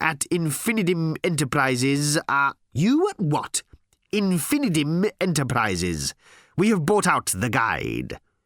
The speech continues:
Infinitum? We spend millions on that name, prefect. Start liking it, or start packing. Ford shrugged. He had nothing to pack.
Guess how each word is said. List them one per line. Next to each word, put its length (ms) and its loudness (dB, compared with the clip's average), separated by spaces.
Infinitum? 960 -2
We 120 0
spend 340 0
millions 500 2
on 140 2
that 200 0
name, 420 0
prefect. 580 -2
Start 380 0
liking 360 2
it, 340 -2
or 160 -2
start 420 -2
packing. 600 -6
Ford 280 -2
shrugged. 420 -2
He 80 -4
had 120 0
nothing 240 -4
to 60 -4
pack. 320 -6